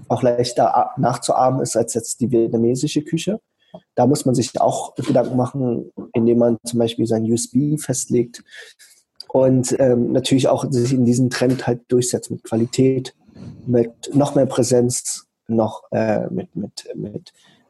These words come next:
dass das Produkt noch ein bisschen, äh, noch schneller geliefert werden kann. Also, äh, die Leute bestellen und kriegen nach zwei Minuten ihr Essen. Und, ähm, vielleicht muss man auch expandieren,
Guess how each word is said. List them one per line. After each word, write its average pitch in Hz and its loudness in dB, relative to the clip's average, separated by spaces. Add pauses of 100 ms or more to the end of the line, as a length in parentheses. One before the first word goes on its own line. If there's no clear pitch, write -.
dass - -2
das - -4 (120)
Produkt 123 0
noch 123 -2
ein 120 2
bisschen, 120 -2
äh, 131 0
noch 127 -4
schneller 127 2
geliefert 127 2
werden 127 2
kann. 123 -2
Also, 110 -10 (200)
äh, - -10 (800)
die 120 -4
Leute 120 0
bestellen 135 2
und 120 -2
kriegen 120 -2
nach 120 -4
zwei 117 -2
Minuten 123 0
ihr 120 0
Essen. 139 0 (680)
Und, 117 2
ähm, 117 0 (400)
vielleicht 127 0
muss 139 2
man 127 2
auch 117 2
expandieren, 143 0